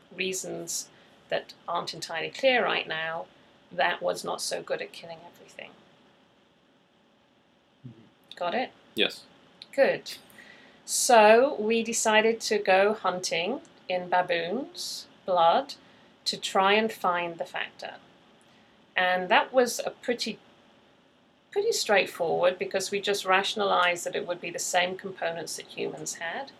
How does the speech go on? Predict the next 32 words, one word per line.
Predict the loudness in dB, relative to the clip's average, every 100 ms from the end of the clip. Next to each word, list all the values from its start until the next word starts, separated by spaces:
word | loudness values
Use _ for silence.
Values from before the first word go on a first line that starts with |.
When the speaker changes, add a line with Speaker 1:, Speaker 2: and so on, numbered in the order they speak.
| -20 -16 -12
Speaker 2:
Mm-hmm. | -6 -2
Speaker 1:
and | 0 0
there |
would | -2 -2
just | -2 -2 -4
be |
slightly | -6 0 0 -2 -6
different | -8 -8 -10 -10 -10
in | -10
sequence. | -10 -12 -18 -20 -16 -14 -14 -14 -20 -20 -20 _ _ _ _ _ _ _ _ _ _ _ _ _ _ _ _ _ _ _ _ _ _ _ _ _ -2
Once | 0 0
we | 0
got | 4 4
that | 2 -4 -4
protein, | -4 -4 -8 -10 -16 -16 -18 _ _ _ _ _ _ _ -10
we | -10
purified | -2 2 2 2 2 2
the |
whole | 0 -2
complex, | -2 -8 -4 -2 -2 -4 -10
and | -8
we | -6
showed | -4 -2 -4
that | -8
we | -12
could | -16 -18
kill | -8 -4
all | -4 -6
the |
trypanosomes | -12 -12 -10 -10 -12 -14 -14 -16 -14
with | -8
it. | -8